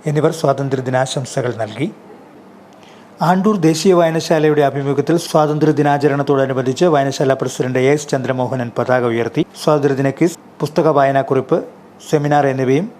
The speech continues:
കുട്ടികളുടെ വിവിധ പരിപാടികളും നടന്നു. സെക്രട്ടറി സുധാമണി, വൈസ് പ്രസിഡന്റ് ഡോക്ടർ പി എൻ ഹരിശർമ്മ, വാർഡ് മെമ്പർ നിർമ്മല ദിവാകരൻ, ഡോക്ടർ വിമൽ ശർമ്മ, അഞ്ജന ഉണ്ണികൃഷ്ണൻ, പി വി ഗോപാലകൃഷ്ണൻ, സ്മിത ശ്യാം തുടങ്ങിയവർ പങ്കെടുത്തു.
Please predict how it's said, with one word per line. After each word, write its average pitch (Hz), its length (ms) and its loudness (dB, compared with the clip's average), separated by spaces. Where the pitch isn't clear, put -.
കുട്ടികളുടെ 139 400 2
വിവിധ 131 240 0
പരിപാടികളും 127 560 0
നടന്നു. 117 240 -2
സെക്രട്ടറി 131 400 -2
സുധാമണി, 131 440 -2
വൈസ് 139 240 -2
പ്രസിഡന്റ് 131 500 -2
ഡോക്ടർ 127 280 -2
പി 131 120 -4
എൻ 123 120 -4
ഹരിശർമ്മ, 127 520 -2
വാർഡ് 135 220 2
മെമ്പർ 127 300 -2
നിർമ്മല 131 320 2
ദിവാകരൻ, 127 560 0
ഡോക്ടർ 127 280 -2
വിമൽ 139 280 0
ശർമ്മ, 127 260 -2
അഞ്ജന 143 420 0
ഉണ്ണികൃഷ്ണൻ, 135 420 -4
പി 143 100 0
വി 139 160 0
ഗോപാലകൃഷ്ണൻ, 131 580 0
സ്മിത 135 320 -2
ശ്യാം 147 300 0
തുടങ്ങിയവർ 117 380 -4
പങ്കെടുത്തു. 107 380 -4